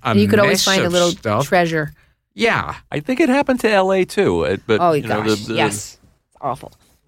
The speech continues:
Speaker 3: What was the, uh, what
Speaker 1: But
Speaker 3: was the
Speaker 1: L A
Speaker 3: spiritual bookstore, uh, in West
Speaker 1: Oh, Bodhi
Speaker 3: Hollywood?
Speaker 1: Tree.
Speaker 3: Bodhi Tree gone?
Speaker 1: The, yes, but
Speaker 3: That's
Speaker 1: now
Speaker 3: gone.
Speaker 1: they have a little version of it, um, which I s-,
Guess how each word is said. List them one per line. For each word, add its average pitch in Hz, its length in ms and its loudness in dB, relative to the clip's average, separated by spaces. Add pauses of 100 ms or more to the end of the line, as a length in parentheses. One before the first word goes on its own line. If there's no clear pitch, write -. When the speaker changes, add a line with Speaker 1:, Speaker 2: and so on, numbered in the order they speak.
(240)
Speaker 3:
What 151 200 -4
was 156 180 -6
the, 127 320 -4
uh, 120 280 -4
what 143 180 -6
Speaker 1:
But 262 160 4
Speaker 3:
was 160 100 -6
the - 100 0
Speaker 1:
L 170 140 4
A 180 40 4
Speaker 3:
spiritual 170 260 2
bookstore, 165 760 0
uh, 143 440 0
in 147 180 -8
West 147 180 -2
Speaker 1:
Oh, 294 300 4
Bodhi 349 120 6
Speaker 3:
Hollywood? 359 260 2
Speaker 1:
Tree. 247 260 0
Speaker 3:
Bodhi 160 240 2
Tree 175 180 0
gone? 180 360 0
Speaker 1:
The, 240 160 -2
yes, 285 360 -2
but 233 160 -2
Speaker 3:
That's 233 120 0
Speaker 1:
now 240 200 2
Speaker 3:
gone. 262 80 0
Speaker 1:
they 254 160 0
have 233 340 0
a 220 60 -2
little 220 420 0
version 202 460 0
of 185 160 0
it, 175 240 0
um, 175 220 0
which 175 160 -4
I 180 40 -4
s-, 170 120 -6